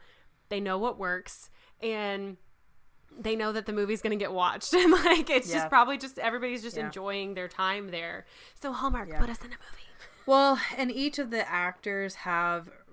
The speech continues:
Speaker 2: really just a long list under them of,
Speaker 1: Yeah.
Speaker 2: like, things that they, projects they've worked on. Um, these six, the six main, um, characters from
Speaker 1: Yeah.
Speaker 2: these movies.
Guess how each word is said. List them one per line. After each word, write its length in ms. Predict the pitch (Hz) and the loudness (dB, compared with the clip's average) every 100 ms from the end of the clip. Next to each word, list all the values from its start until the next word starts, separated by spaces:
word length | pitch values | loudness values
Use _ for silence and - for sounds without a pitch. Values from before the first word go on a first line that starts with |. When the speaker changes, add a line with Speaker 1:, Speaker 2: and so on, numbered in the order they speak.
| 185 | -14
Speaker 2:
really 560 | 180 175 175 175 165 160 | -8 -6 -4 -6 -8 -10
just 200 | 170 - | -12 -10
a 60 | 160 | -10
long 440 | 156 151 156 156 | -8 -6 -6 -6
list 420 | 147 147 - - - | -6 -6 -10 -18 -14
under 320 | 165 156 165 | -12 -8 -8
them 360 | 175 180 180 175 | -6 -6 -6 -8
of, 160 | - 156 | -8 -8
Speaker 1:
Yeah. 160 | 165 | -8
Speaker 2:
like, 120 | 143 | -10
things 280 | - 156 151 | -10 -12 -10
that 120 | 151 | -12
they, 200 | 156 143 | -10 -12
projects 380 | - - 151 147 | -10 -6 -6 -6
they've 200 | 156 147 | -10 -10
worked 300 | 135 143 - | -10 -12 -10
on. 340 | 170 180 185 190 | -8 -8 -10 -10
Um, 500 | 160 156 143 139 139 - _ | -4 -4 -4 -6 -14 -20 _
these 200 | 196 196 | -8 -6
six, 400 | - - - - - - | -6 -10 -10 -14 -14 -10
the 120 | 170 | -10
six 380 | - 156 147 - | -8 -10 -10 -14
main, 380 | 147 143 135 - | -14 -14 -16 -12
um, 480 | 147 143 139 139 143 _ _ _ _ | -10 -10 -12 -16 -20 _ _ _ _
characters 560 | - 135 143 151 139 - | -10 -10 -10 -12 -12 -12
from 100 | - | -10
Speaker 1:
Yeah. 140 | 165 | -10
Speaker 2:
these 80 | 139 | -10
movies. 420 | 143 143 156 170 | -12 -10 -12 -12